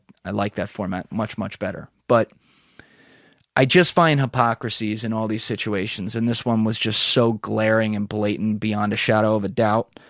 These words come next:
with, with all the cases that happened at once last week, almost like a plan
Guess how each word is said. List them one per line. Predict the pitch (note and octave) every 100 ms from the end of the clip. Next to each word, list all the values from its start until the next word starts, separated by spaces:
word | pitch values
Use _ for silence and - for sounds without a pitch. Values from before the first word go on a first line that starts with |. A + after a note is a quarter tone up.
| - - - _ -
with, | A2 G#2+ G#2 - _ _ -
with | A2+ A2 G#2 -
all | A#2 A2+
the | A2
cases | - A2+ A#2 A2+ A2+
that | G#2+
happened | G#2+ G#2 A2+ A2
at | -
once | G#2 G#2 -
last | A2 G#2+ G#2+
week, | G#2
almost | A2+ A2+ G#2+
like | A2+ G#2
a |
plan | - G#2 G2+ G#2